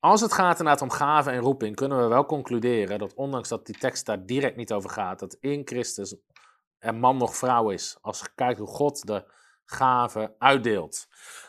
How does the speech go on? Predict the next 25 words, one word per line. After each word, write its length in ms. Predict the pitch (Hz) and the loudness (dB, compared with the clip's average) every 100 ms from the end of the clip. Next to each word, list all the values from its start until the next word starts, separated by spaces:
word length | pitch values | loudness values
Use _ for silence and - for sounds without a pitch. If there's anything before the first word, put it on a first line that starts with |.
| _ | _
Dan 500 | 117 180 226 269 - _ _ _ _ - | 8 8 8 2 -12 _ _ _ _ -2
mogen 460 | 135 196 220 214 | 8 12 12 8
vrouwen 440 | 147 160 160 165 160 | 2 4 6 6 6
opzieners, 640 | 190 - 175 151 139 - | 2 2 -2 0 -2 -6
voorgangers 960 | - - 165 160 131 127 120 113 - _ _ _ _ _ _ | -6 4 6 6 4 0 -2 -8 -12 _ _ _ _ _ _
of 300 | - 123 - - | 4 4 4 6
oudste 520 | 135 147 139 - 131 | 8 8 4 0 0
zijn. 380 | 95 131 120 90 | 6 6 6 2
We 60 | |
hebben 180 | 98 113 | 0 4
net 180 | 123 127 | 4 4
al 100 | 120 | 0
een 60 | 113 | 0
aantal 240 | 110 117 | 0 -2
voorbeelden 400 | 101 113 110 104 | 0 2 2 0
gezien, 300 | 104 123 160 | 0 0 0
maar 100 | 123 | -2
ik 60 | 113 | -2
wil 100 | 110 | -2
er 60 | |
nog 120 | 107 - | -2 -2
iets 200 | 160 - | -2 0
dieper 260 | 117 110 | -4 -2
op 120 | 104 104 | -4 -4
ingaan. 460 | 98 92 90 113 | -6 -8 -10 -12